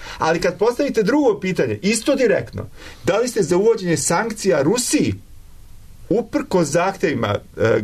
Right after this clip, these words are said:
Vašingtona i, i, i, ovaj, Brisela, sedamdeset sedam posto kaže: „Ne, protiv sam.”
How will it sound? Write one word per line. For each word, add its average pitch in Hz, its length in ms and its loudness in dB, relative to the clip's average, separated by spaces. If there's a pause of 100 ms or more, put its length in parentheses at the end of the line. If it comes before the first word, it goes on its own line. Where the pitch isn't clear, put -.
Vašingtona 139 760 0
i, 113 120 -2
i, 107 220 0
i, 104 440 0
ovaj, 98 240 2
Brisela, 175 500 0 (500)
sedamdeset 240 600 2
sedam 254 320 4
posto 233 320 2
kaže: 196 300 2
„Ne, 180 340 2 (300)
protiv 139 360 0
sam.” - 220 -8